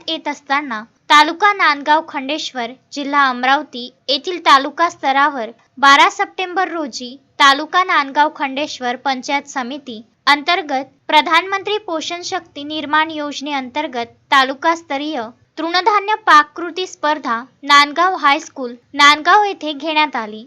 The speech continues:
या स्पर्धेमध्ये प्रत्येक केंद्रातून दोन शाळांनी प्रतिनिधित्व केले. अशा अठरा शाळांचा सहभाग स्पर्धेमध्ये नोंदविण्यात आला. या स्पर्धेमध्ये कार्यक्रमाचे उद्घाटक गटशिक्षणाधिकारी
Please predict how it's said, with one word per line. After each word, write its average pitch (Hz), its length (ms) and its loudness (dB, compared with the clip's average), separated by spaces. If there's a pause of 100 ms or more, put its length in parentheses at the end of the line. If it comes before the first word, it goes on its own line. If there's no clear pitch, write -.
(240)
या 277 160 2
स्पर्धेमध्ये 285 760 -4 (220)
प्रत्येक 302 480 0
केंद्रातून 294 640 -2 (100)
दोन 320 320 -4
शाळांनी 311 560 2 (100)
प्रतिनिधित्व 320 720 -4
केले. 233 280 -8 (280)
अशा 330 260 4
अठरा 320 320 2
शाळांचा 349 580 2
सहभाग 277 600 -4
स्पर्धेमध्ये 277 800 -4
नोंदविण्यात 294 680 -4
आला. 220 280 -6 (240)
या 269 160 2
स्पर्धेमध्ये 277 760 -4
कार्यक्रमाचे 339 840 0 (100)
उद्घाटक 247 760 -4 (260)
गटशिक्षणाधिकारी 330 1200 0